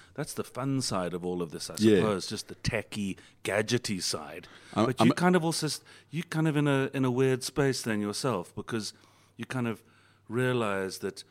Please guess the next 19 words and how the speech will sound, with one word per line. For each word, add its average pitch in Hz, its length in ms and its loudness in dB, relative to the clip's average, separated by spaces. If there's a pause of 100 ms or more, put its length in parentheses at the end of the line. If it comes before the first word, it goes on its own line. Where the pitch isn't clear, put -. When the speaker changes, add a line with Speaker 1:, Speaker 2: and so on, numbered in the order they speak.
(140)
Speaker 1:
the 110 100 -10
gadgets 110 560 -4
are 92 100 -6
going 101 220 -6
to - 100 -14
be 95 120 -8
used 98 580 -8 (160)
on 110 240 -2
this, 98 400 -4 (580)
in 113 140 -4
this 104 220 -4
machine 104 720 -2 (480)
that 104 220 -4
is 104 340 -6
at 104 160 -14
the 107 80 -6
same 107 300 -4
time 101 500 -6
th-, - 80 -20